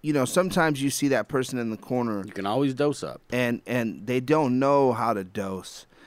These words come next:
Speaker 1: And it's their first or second time, you know, everybody remembers their first time,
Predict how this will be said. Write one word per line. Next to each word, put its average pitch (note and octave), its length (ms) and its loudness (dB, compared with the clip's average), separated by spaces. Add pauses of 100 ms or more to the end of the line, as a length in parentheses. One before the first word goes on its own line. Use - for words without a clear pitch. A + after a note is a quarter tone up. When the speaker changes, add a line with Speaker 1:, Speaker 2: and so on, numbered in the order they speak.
(240)
Speaker 1:
And B2 160 2
it's A#2 140 -2
their A#2 160 -2
first B2+ 460 0
or G#2+ 40 -6
second A#2 380 -2
time, A2 480 -2
you A#2 140 -2
know, A2 240 0
everybody A#2+ 440 0
remembers A#2 380 0
their A2+ 140 0
first A2+ 360 0
time, A2 380 -2